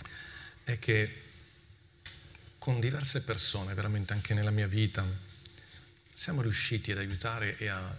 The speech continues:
gestire questo dolore in modo tale che il Signore potesse lavorarlo e potesse diventare qualcosa di ancora più, più grande, più bello. Voglio leggervi un breve passaggio di un libro, eh,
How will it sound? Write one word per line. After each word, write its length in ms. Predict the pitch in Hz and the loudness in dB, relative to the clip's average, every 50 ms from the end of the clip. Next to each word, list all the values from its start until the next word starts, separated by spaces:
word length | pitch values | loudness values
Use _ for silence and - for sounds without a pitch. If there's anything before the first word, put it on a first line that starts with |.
| - | -6
gestire 680 | - 113 107 120 113 - - - - 156 135 110 104 | -4 -2 0 2 4 4 2 2 0 0 0 0 0
questo 280 | - - - - - - | 0 0 0 2 2 2
dolore 400 | 101 104 107 104 101 98 98 98 | 0 0 0 0 0 -2 -2 -2
in 80 | 98 98 | -2 -2
modo 220 | 101 104 110 107 | -2 -2 -2 -2
tale 260 | - - 117 117 110 | -2 -2 -2 -2 -2
che 300 | - - 104 101 98 98 - - - - - - - - - - - - - - - - - - - - - - | -2 -2 -2 -2 -2 -4 -6 -10 -14 -16 -18 -18 -18 -18 -18 -18 -18 -18 -20 -20 -20 -18 -18 -18 -18 -20 -12 -4
il 120 | - 110 | 0 2
Signore 380 | 101 - - 113 113 117 117 107 | 4 4 4 2 0 0 -2 -2
potesse 500 | - 104 95 - 98 92 - - - - | -2 -4 -4 -2 2 2 4 4 6 4
lavorarlo 720 | - 101 95 101 104 107 117 117 117 117 117 110 113 110 | 4 4 0 -2 -2 -2 -2 -2 -2 0 0 0 2 2
e 80 | 104 98 | 0 0
potesse 500 | - - 101 - - 101 - - - - | -2 -4 -6 -4 -2 0 2 2 2 2
diventare 400 | 101 101 107 101 90 104 101 95 | 2 0 0 -2 -2 -2 -2 -2
qualcosa 420 | 92 101 95 87 - 107 92 98 | -2 -2 -2 -2 0 0 0 2
di 120 | 92 95 101 | 2 2 0
ancora 340 | 95 92 - - 110 104 | 0 -2 -4 -4 -4 -4
più, 320 | 95 - - 95 92 92 95 - | -2 -2 -2 0 0 0 -2 -2
più 120 | - - | -2 0
grande, 420 | 92 98 92 92 92 90 92 92 92 | 0 2 2 2 0 0 0 0 -2
più 180 | - - 95 | -2 -2 0
bello. 400 | 95 95 92 90 90 92 92 95 - - - - - - - - - - | 0 2 2 2 0 0 -2 -4 -6 -8 -12 -14 -12 -12 -12 -12 -4 0
Voglio 180 | 127 139 170 143 | 2 4 4 4
leggervi 380 | 113 104 90 107 92 - 107 | 4 4 4 2 2 0 0
un 100 | 101 101 | 0 0
breve 300 | 95 110 120 120 120 107 | 2 2 2 4 4 2
passaggio 880 | - - - - - - - - - 101 - - - - 90 92 90 95 | 2 0 -4 -8 -8 -10 -8 -2 2 4 6 6 6 4 4 2 4 4
di 100 | 95 92 | 4 4
un 120 | 101 101 95 | 4 4 4
libro, 540 | 92 98 95 95 95 95 95 98 - - - - - - - - - - - - | 4 4 4 4 4 4 2 2 0 -4 -8 -10 -12 -12 -12 -14 -16 -16 -10 -4
eh, 260 | - 98 98 92 92 | 0 2 2 4 4